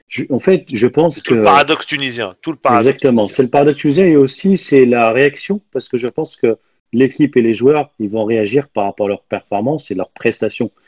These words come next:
Speaker 1: limite médiocre, euh, indépendamment du score. Et en plus,
Speaker 2: J'espère, j'espère.
Speaker 1: dans un contexte où ils vont jouer, euh,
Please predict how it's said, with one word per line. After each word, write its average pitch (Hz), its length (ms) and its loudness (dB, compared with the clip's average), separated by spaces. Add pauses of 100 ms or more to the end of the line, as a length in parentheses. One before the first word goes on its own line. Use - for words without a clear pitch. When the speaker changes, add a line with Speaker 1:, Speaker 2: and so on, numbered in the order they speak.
(480)
Speaker 1:
limite 123 340 4
médiocre, 110 600 -2 (480)
euh, 92 140 -8 (300)
indépendamment 107 560 2
du 101 120 -2
score. 175 340 0 (140)
Et 127 100 6
en 127 60 2
plus, 190 160 0
Speaker 2:
J'espère, 208 440 0 (160)
j'espère. - 440 -10
Speaker 1:
dans 131 240 2
un 196 80 2
contexte 180 580 0
où 117 300 -2
ils 123 200 0
vont 123 380 2 (400)
jouer, 131 640 4
euh, 98 260 -10